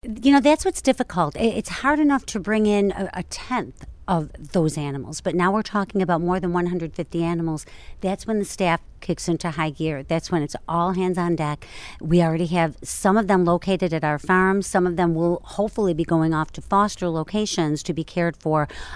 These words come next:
until we can get this case sorted out. But again, this is something that's very expensive. We're putting a lot of resources toward a case like this, and this is something that donors expect of us. When we call ourselves the S P C A Serving Erie County,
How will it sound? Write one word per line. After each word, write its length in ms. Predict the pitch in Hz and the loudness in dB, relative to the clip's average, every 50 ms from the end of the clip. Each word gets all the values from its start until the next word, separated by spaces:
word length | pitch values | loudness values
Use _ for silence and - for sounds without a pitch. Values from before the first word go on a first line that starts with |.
| - | -2
until 280 | - 185 175 - 196 175 | 0 2 2 2 2 0
we 80 | 175 | 2
can 160 | 170 - 180 165 | 2 4 4 4
get 160 | 160 156 - | 4 2 -2
this 160 | 170 - - | -2 -4 -4
case 200 | - 175 165 - | -2 -2 -2 -2
sorted 380 | - - 175 160 143 160 156 160 | 0 0 0 0 2 0 0 2
out. 340 | 180 208 196 170 156 - | 2 2 2 2 0 2
But 220 | - 180 170 160 - - - - - - - - - - - | 2 2 2 2 -2 -8 -16 -14 -14 -16 -16 -18 -12 -4 -2
again, 360 | 214 165 226 226 233 220 190 | -2 0 2 2 2 2 2
this 120 | 180 180 | 0 0
is 120 | - 185 - | -2 -2 0
something 260 | 208 190 170 - 190 | 0 0 2 2 0
that's 160 | 175 165 - | 0 0 -2
very 240 | 160 175 170 160 160 | -4 -4 -4 -4 -4
expensive. 640 | 151 - - - - 160 156 160 - - 208 175 | -6 -8 -6 -2 0 0 0 0 0 0 0 0
We're 100 | 175 175 | 0 -2
putting 360 | 160 - - 185 165 165 160 - | -2 -2 -2 -2 -2 -2 -2 -4
a 80 | - 151 | -6 -10
lot 400 | 143 151 165 170 170 165 175 190 | -10 -8 -6 -2 0 2 4 4
of 140 | 202 165 196 | 2 2 2
resources 580 | 202 226 226 - - - 156 - - 170 156 | 2 2 2 2 0 0 0 0 -4 -4 -6
toward 300 | - - - 240 277 311 | -6 -4 -2 -2 0 -2
a 40 | 330 | -2
case 300 | - - 170 151 147 - | -4 -4 -4 -4 -4 -4
like 220 | - 151 - - - | -4 -6 -6 -4 -4
this, 280 | 160 151 165 - - - - - - - - - - - | -4 -4 -4 -6 -8 -12 -14 -16 -16 -16 -16 -16 -6 0
and 240 | - 214 214 214 202 | 4 4 6 6 4
this 180 | 233 - - | 2 0 -2
is 60 | 277 - | -4 0
something 440 | - 233 214 196 - 214 202 202 180 | 2 2 2 2 2 2 2 2 2
that 120 | 190 185 | 0 -2
donors 420 | - 180 180 180 175 175 165 - - - - | 0 0 2 2 2 0 -2 -4 -8 -12 -12
expect 420 | 196 - - - - 190 180 - | -12 -12 -10 -6 -6 -6 -6 -4
of 100 | 180 135 | -6 -6
us. 240 | 135 92 135 - - | -6 -8 -8 -8 -2
When 160 | - 185 175 170 | 0 2 2 2
we 100 | 196 202 | 2 0
call 320 | - - 196 208 214 214 | -2 -4 -4 -2 -2 -2
ourselves 400 | 214 202 - - 202 180 170 - | -4 -6 -4 -4 -2 -2 -2 -4
the 120 | - 175 175 | -4 -4 -4
S 140 | 170 - | -4 -6
P 140 | - - 196 | -6 -8 -8
C 240 | - - - 196 190 | -6 -4 -2 -2 -2
A 40 | 185 | -2
Serving 340 | - - 196 180 170 175 170 | -2 -4 -4 -2 0 0 0
Erie 180 | 160 156 156 | 0 0 -2
County, 560 | 156 - 190 214 220 220 208 165 156 156 151 | -6 -4 -4 -2 -2 0 0 0 -2 -2 -4